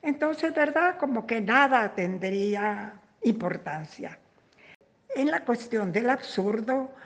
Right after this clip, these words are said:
hay muchos, eh, filósofos que han escrito. Y uno de ellos, más conocido entre nosotros, es Camus,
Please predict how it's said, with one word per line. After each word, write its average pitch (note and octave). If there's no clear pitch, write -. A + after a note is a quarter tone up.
hay B3+
muchos, C4+
eh, C#4+
filósofos B3
que F3
han F#3
escrito. C#4+
Y C#4
uno E4+
de D4
ellos, E3+
más G3+
conocido C#4
entre F#3
nosotros, B3+
es A#3+
Camus, C4+